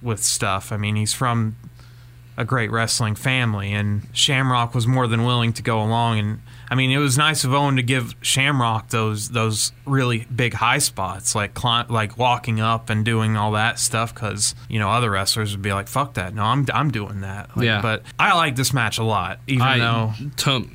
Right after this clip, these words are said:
Speaker 2: it's gonna, it's gonna blow your mind. This is match of the night for me.
Speaker 1: Wow.
Speaker 2: I love this match. And this feud itself, I mean, hell, you went to the Hart Dungeon. Now you're having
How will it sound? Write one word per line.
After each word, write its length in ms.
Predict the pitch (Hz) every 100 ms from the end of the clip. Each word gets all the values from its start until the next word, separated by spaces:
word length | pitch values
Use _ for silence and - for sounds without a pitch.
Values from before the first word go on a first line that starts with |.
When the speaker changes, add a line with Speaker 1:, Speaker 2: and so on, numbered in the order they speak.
| -
Speaker 2:
it's 240 | - 120 -
gonna, 280 | 139 123 113 131 - - - - - - - - -
it's 180 | - 120
gonna 160 | 143 127
blow 160 | 117
your 140 | 117 110
mind. 340 | 113 117 90
This 220 | 117 139
is 120 | 131 110
match 260 | 107 101
of 60 | -
the 80 | 90
night 240 | 98 107
for 120 | -
me. 220 | 71 60 - - -
Speaker 1:
Wow. 560 | 127 127 135 156 131 110 - -
Speaker 2:
I 120 | 139
love 540 | 139 123 123 123 113
this 260 | 117 107 -
match. 420 | 156 113 95 - 123
And 240 | 131 123 -
this 280 | 170 226 -
feud 440 | - 127 151 190
itself, 560 | - - - 123 175 202 - 151 -
I 60 | 151
mean, 260 | 147 151
hell, 280 | 147 196 208
you 220 | 139 151
went 520 | 147 131 160 170 - -
to 560 | - 165 160 127 113 113 - - - -
the 140 | 135
Hart 320 | 123 156 151 127
Dungeon. 600 | 110 107 104 104 110 117 - - - - -
Now 320 | 127 143 165
you're 240 | 190 180 156
having 800 | 135 156 170 143 117 110 113